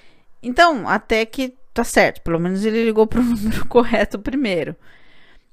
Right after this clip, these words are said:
Mas antes de dizer qual era o problema, ele se justifica. Ele diz aonde ele estava, ou seja, ele quer passar primeiro um álibi dele e depois é que ele pede ajuda.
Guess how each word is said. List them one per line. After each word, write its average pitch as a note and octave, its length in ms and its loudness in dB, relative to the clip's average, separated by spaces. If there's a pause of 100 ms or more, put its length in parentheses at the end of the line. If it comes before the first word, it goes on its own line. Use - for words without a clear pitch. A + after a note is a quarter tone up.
(220)
Mas D4 340 4
antes D#4 540 0
de A3 160 -2
dizer G3 460 0
qual A#3 340 6
era F3+ 260 4
o E3+ 100 0
problema, G3 680 2
ele A3+ 180 0
se D#4 520 0
justifica. C4 1300 -4 (760)
Ele B3+ 300 4
diz A#3+ 420 0
aonde A3+ 420 4
ele F3+ 140 -2
estava, A3 580 4
ou F3 60 -2
seja, E3+ 320 -6
ele F#3 140 -8
quer A3+ 220 2
passar A#3 560 2
primeiro B3 520 2
um D4 180 0
álibi C4 560 2
dele F3 360 -2
e F#3+ 60 -2
depois E4 760 6
é E4 80 2
que - 100 -6
ele A#3+ 140 -2
pede F#3 280 2
ajuda. E3+ 640 -4